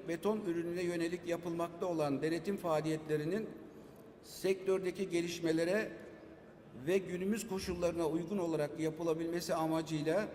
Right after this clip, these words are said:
P G D uygulamaları için iki bin on dört yılı içerisinde yirmi iki sayılı genelge, sonrasında iki bin on beş yılı içerisinde yapı denetim uygulamaları için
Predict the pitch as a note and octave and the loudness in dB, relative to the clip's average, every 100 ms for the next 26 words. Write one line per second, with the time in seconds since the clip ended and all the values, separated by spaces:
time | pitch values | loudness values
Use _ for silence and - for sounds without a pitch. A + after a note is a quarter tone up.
0 | - - - - - F3 F3 F#3 F3+ G3+ | -10 -16 -18 -20 -8 -2 0 2 4 4
1 | G#3 F3 E3 F3 E3+ E3 F3+ F3+ F3 F#3 | 2 0 0 0 2 0 0 -2 -2 -2
2 | G#3 G3+ D#3+ F#3+ F3 F3+ G3 F#3 - E3+ | -2 -4 -10 -10 -4 -2 0 -2 -2 -4
3 | E3 D#3 D#3 D3+ D#3+ D3+ E3+ G#3 - - | -4 0 0 0 -2 -2 0 -2 -4 -12
4 | - - - D#3 F3 F3+ G3+ - E3+ D#3 | -18 -20 -8 -2 -2 0 -2 2 2 2
5 | D3 C#3+ E3 F3+ F#3 G3 G#3 - - - | 2 2 4 2 4 2 2 -2 -12 -16
6 | - - - - - G3+ G#3 F#3+ F#3 E3+ | -16 -18 -18 -18 2 4 6 4 2 0
7 | E3+ E3+ F#3 F3+ F3+ G3 G3 F3+ E3+ D#3+ | 0 -2 -4 -2 0 2 2 0 0 2
8 | E3 D#3 D#3 F3 F3+ E3+ E3+ F3 E3+ D#3+ | 2 2 2 0 0 0 0 0 0 0
9 | E3+ E3 D#3 D#3 D3+ D#3 D#3 D3+ D3+ G3+ | 0 0 2 4 6 6 6 4 0 0
10 | G#3 | 0